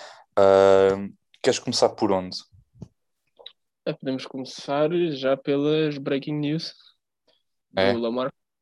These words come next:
Speaker 1: Não, ok.
Speaker 2: É?
Speaker 1: Ah, há bocadinho, deviam ser umas quatro e pouco da tarde.
Speaker 2: Foi mesmo
Speaker 1: Ah,
Speaker 2: agora?
Speaker 1: foi mesmo agora, exatamente. Ah, recebemos,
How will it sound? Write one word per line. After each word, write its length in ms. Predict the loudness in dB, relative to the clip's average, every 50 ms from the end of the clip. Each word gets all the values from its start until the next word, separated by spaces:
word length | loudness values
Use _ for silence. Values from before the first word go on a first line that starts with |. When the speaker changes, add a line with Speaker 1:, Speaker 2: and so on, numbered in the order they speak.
| _ _ _ _ _ _ _ _ _ _ _ _ _
Speaker 1:
Não, 200 | -8 -6 -6 -6
ok. 200 | -4 -4 -2 -2
Speaker 2:
É? 240 | -2 -4 -8 _ _ _ _ _ _ _ _ _ _ _ _ _ _ _ _
Speaker 1:
Ah, 640 | 4 4 6 6 6 6 6 6 6 4 2 0 -2 0 0
há 100 | 0 0
bocadinho, 400 | 2 0 0 2 2 2 2 0
deviam 180 | 0 -2 -2
ser 240 | 0 0 0 0 0
umas 300 | -2 -2 -4 -4 -6 -8
quatro 440 | -8 _ 0 2 4 4 2 2 -2
e 60 | -6
pouco 240 | -4 -4 -4 -6 -2
da 140 | -2 -2 2
tarde. 340 | 4 4 4 4 4 0 -6 _ _
Speaker 2:
Foi 280 | -4 -2 0 0 2 2
mesmo 140 | 2 0 0
Speaker 1:
Ah, 40 | -2
Speaker 2:
agora? 220 | -2 -4 -6 -6 _ _ _ -16 -16 -16 -20 _ _ _
Speaker 1:
foi 80 | -4 -2
mesmo 220 | 0 0 2 2
agora, 160 | 4 4 4 4
exatamente. 520 | 4 2 0 -2 -4 -6 -6 -8 -10 -16 _ _ _ _ _ _ _ _ _ _ _ _
Ah, 540 | 6 6 8 8 8 6 6 6 4 4 2 0 -4 -6 -8 -10 -8
recebemos, 600 | -6 -4 0 2 2 2 2 0 -2 -6 -10 -12